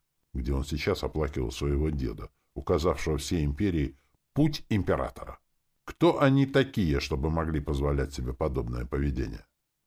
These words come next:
Да, на их одеждах были видны изображения гербов кланов и их семей – которые были довольно успешными и богатыми. Но всё это было благодаря империи, и только империи.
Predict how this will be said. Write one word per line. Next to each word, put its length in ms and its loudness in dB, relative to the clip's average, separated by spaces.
Да, 420 6
на 160 8
их 160 4
одеждах 460 6
были 180 6
видны 340 4
изображения 640 4
гербов 460 2
кланов 440 2
и 140 2
их 100 -2
семей – 520 -2
которые 420 -4
были 240 0
довольно 420 0
успешными 640 -2
и 40 2
богатыми. 640 -2
Но 180 -2
всё 320 0
это 220 -2
было 260 -4
благодаря 640 2
империи, 580 0
и 60 -2
только 460 4
империи. 520 -6